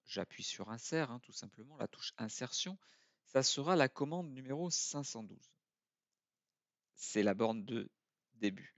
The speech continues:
Le bon de commande va déclencher la mise en œuvre de ce projet. On va donc planifier tout le projet à partir de ce bon de commande.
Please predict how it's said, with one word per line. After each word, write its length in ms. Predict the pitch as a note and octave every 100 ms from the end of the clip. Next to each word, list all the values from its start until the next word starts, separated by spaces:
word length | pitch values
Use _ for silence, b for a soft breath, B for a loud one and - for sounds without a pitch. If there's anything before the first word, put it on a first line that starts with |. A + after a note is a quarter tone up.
| -
Le 140 | G#2+
bon 220 | - B2+
de 120 | B2+ -
commande 520 | G#2 G2+ A#2+ D3+ D#3+ _ _ _ _ _ _ _ _ _ _ - G#2
va 120 | F#2
déclencher 800 | F2+ D#3 E3+ C#3 A2 - F#2+ B2+ _ _ _ _ _ _ _ _ _ _ _ _ -
la 120 | D3+
mise 240 | E3 B2 G2+
en 140 | F#2
œuvre 340 | F#2 A2 A2 A#2+ _ _ _ _ _ -
de 100 | D#3
ce 160 | C#3+ A#2+
projet. 540 | - - G2 G#2+ B2+ _ _ _ _ -
On 80 | G#2+
va 140 | G2
donc 160 | G2+ - _
planifier 720 | F#3 F#3+ D3 A#2 - - A2+ - _ _ _ _ _ _ _ _ _ _ _ _ _ _ _ _ -
tout 160 | B3 G#3+
le 80 |
projet 500 | D#3+ - G#2+ F#2+ - -
à 160 | D3+
partir 420 | C3 A2 - A#2
de 60 | A2
ce 140 | -
bon 160 | G2+ G2
de 80 | F#2+
commande. 240 | - -